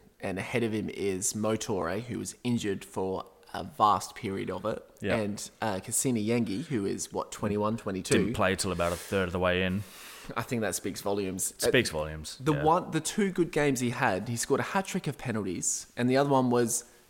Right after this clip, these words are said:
Speaker 1: just that really clutch, those two clutch goals against Brisbane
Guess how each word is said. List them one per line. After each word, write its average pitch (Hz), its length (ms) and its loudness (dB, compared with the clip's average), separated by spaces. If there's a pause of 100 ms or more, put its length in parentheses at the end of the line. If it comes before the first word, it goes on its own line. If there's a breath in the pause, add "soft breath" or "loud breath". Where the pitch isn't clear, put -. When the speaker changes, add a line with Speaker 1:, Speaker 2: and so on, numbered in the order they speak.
Speaker 1:
just 143 160 2
that 135 260 6
really 131 240 6
clutch, - 640 2
those 117 200 2
two 143 180 0
clutch - 320 -2
goals 110 280 2
against 98 260 -6
Brisbane 107 500 -2